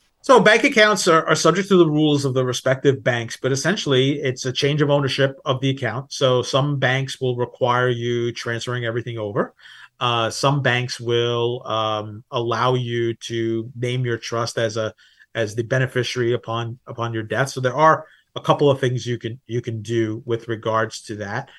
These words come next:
but each bank has nuanced rules that it applies, uh, to the application of trust. Some banks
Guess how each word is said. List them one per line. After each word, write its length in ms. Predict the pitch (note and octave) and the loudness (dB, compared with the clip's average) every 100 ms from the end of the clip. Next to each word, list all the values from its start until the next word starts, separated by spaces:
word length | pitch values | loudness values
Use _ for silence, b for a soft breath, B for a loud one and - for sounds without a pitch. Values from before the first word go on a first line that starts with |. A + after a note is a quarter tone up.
| B B - | B B 2
but 260 | D3 D3 | 2 4
each 220 | F3 E3+ | 0 0
bank 220 | - D3 C#3 | 2 0 2
has 400 | C3 B2 A#2+ - _ _ _ _ B2 | 0 0 -4 -12 _ _ _ _ 2
nuanced 640 | D#3+ F3+ D3 C#3 C3 - | 4 6 4 2 -2 -4
rules 460 | B2+ C3 C3 B2 - _ _ | 0 2 2 0 -6 _ _
that 140 | A#2+ A#2 | -4 -4
it 100 | A#2 | -4
applies, 720 | - A#2 A#2+ A#2 A#2 - - - | -4 -2 0 0 -2 -6 -10 -6
uh, 160 | A#2 | -4
to 120 | A2 | -4
the 120 | A#2+ A2+ | -4 -2
application 480 | A#2 - A2+ - | -4 -6 -8 -8
of 80 | G#2+ | -12
trust. 220 | - F#2+ | -12 -4
Some 120 | - B3 | -2 2
banks 320 | D3+ D#3+ | 2 2